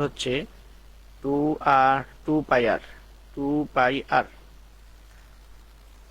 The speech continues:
এটার উত্তর হচ্ছে, বিশের উত্তরটা আমি লিখে দিচ্ছি, টু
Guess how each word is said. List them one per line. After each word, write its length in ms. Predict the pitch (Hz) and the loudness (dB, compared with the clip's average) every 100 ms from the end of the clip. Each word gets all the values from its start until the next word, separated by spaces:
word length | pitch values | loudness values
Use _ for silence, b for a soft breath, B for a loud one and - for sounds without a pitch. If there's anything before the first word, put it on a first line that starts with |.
| - - - - | -20 -20 -18 -12
এটার 220 | - 131 131 | -2 0 -2
উত্তর 200 | - 135 131 | -4 -6 -6
হচ্ছে, 200 | - 135 123 | -6 -6 -4
বিশের 240 | 117 135 123 | -4 -6 -6
উত্তরটা 240 | 131 131 127 | -8 -6 -6
আমি 100 | 120 | -4
লিখে 200 | 120 123 127 | -4 -6 -8
দিচ্ছি, 320 | 127 - 143 151 208 - - - - - - - - - - | -10 -8 -4 -2 -4 -10 -20 -20 -20 -20 -20 -20 -20 -20 -10
টু 140 | 131 | -6